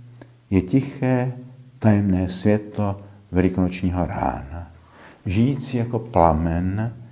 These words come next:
ve víře církve. Smyslem církve je udržovat a předávat tento plamen.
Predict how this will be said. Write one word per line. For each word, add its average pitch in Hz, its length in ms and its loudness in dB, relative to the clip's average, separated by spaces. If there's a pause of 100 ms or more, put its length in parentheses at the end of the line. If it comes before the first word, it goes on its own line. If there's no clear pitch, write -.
(220)
ve 92 160 2
víře 104 380 0
církve. 71 760 -10 (460)
Smyslem 120 680 4
církve 135 760 -4 (540)
je 82 120 2
udržovat 110 840 2 (920)
a - 60 -6
předávat 85 920 0
tento 80 380 -4
plamen. 65 720 -10